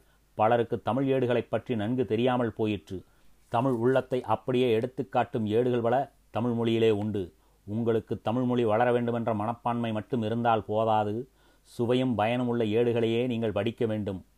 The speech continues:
உதாரணமாக, திருப்புகழிலே சுவை மட்டும் இருக்கிறது, ஆனால் பயனில்லை. அதை விட்டுவிடுவோம். அற்புதமான கருத்துகள், சாரமுள்ள செய்திகள், அஞ்ஞானத்தையும் இருட்டையும் போக்கி அறிவு தரும் மின்சாரம், மோட்டார்,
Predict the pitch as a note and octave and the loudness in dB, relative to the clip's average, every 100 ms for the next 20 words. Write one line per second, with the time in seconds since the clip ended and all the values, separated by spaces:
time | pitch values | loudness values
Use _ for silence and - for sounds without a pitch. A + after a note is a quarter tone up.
0 | - F#2 G#2+ A#2+ A#2+ A2+ G#2+ G#2+ G2+ _ | -16 -6 2 2 2 0 -2 -4 -6 _
1 | _ _ - A#2 B2+ - B2 A#2+ A#2 A#2 | _ _ -6 -4 -4 -2 -2 0 0 -2
2 | - A2+ A#2+ A2+ B2 A2 A2+ - A2 G#2 | -2 -2 -2 -4 -2 -2 -2 -2 -2 -2
3 | F2+ _ _ _ _ F#2 G#2+ A2+ A2+ G2 | -6 _ _ _ _ -6 -2 0 0 0
4 | A2 A#2+ A2+ G#2+ - _ _ _ F2+ G2 | -2 -2 0 -2 -4 _ _ _ -4 0
5 | A#2+ A2+ G#2 B2 A#2 A2+ G#2 E2+ _ _ | 2 0 -2 -2 0 0 -4 -8 _ _
6 | _ - G2 A2 C3 B2 A#2+ B2+ A2+ A2+ | _ -6 -6 -4 -4 -2 0 0 0 -2
7 | - G#2+ A2 B2+ - _ _ - G#2+ G#2+ | -4 -4 -4 -4 -10 _ _ -8 0 4
8 | A#2 A#2 B2 A#2+ A2+ A2+ G#2+ A#2 D3 _ | 4 2 0 0 0 0 -2 -6 -8 _
9 | _ - F#2+ B2 C3 B2+ B2 - B2+ A#2 | _ -12 -6 -2 -2 -2 -4 -4 -4 -2
10 | G#2 B2 - C3 A#2+ A#2 A#2+ - A#2+ - | -2 -4 -2 -2 -2 -4 -6 -4 -10 -4
11 | G2+ B2 B2 A#2+ A#2+ G#2 A2 B2 B2+ B2 | -2 2 2 2 0 -2 -4 -2 2 2
12 | A#2+ G2 A2 A#2+ - A2 E2+ | 2 -2 -2 -2 0 0 0